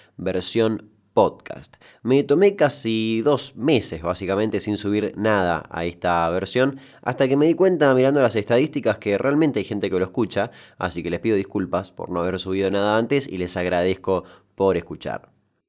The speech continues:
Quienes me siguen en Instagram o en YouTube, en ambos lugares me pueden encontrar como Damián Cook, K U C,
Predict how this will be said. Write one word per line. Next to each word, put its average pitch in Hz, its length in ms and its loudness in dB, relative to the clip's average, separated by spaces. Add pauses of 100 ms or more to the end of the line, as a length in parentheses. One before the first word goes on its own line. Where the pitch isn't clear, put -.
(100)
Quienes 135 200 2
me 127 100 2
siguen 202 240 2
en 151 80 4
Instagram 139 500 2
o 101 120 2
en 98 100 0
YouTube, 98 420 0
en 87 160 -6
ambos 90 220 -2
lugares 90 240 -2
me 85 80 -12
pueden 87 200 -4
encontrar 82 360 -4
como 87 220 -4
Damián 92 280 -2
Cook, 139 440 -4
K - 340 -2
U 92 300 -4
C, 131 320 -2